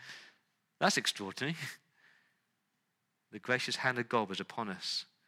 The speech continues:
And not everyone's supportive, are they? Verse ten, you meet these baddies, Sanballat and, and Tobiah. And they hate the fact that God's name, God's honor, God's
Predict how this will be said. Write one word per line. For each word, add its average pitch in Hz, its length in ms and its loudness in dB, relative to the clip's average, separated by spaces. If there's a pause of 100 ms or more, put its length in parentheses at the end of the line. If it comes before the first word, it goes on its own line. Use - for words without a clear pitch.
(1400)
And 113 120 -2
not 139 160 6
everyone's 135 280 8
supportive, 135 420 6
are 131 160 12
they? 117 80 12
Verse 120 300 10
ten, 131 260 12
you 120 100 6
meet 127 160 8
these 120 180 6
baddies, 117 440 12
Sanballat 123 720 12
and, 117 220 2 (340)
and 117 240 8
Tobiah. 117 760 12 (840)
And 120 160 4
they 131 140 12
hate 147 440 12
the 127 80 6
fact - 440 10
that 104 280 4 (680)
God's 123 280 8
name, 120 560 10
God's 110 280 6 (100)
honor, 117 380 8
God's 110 380 4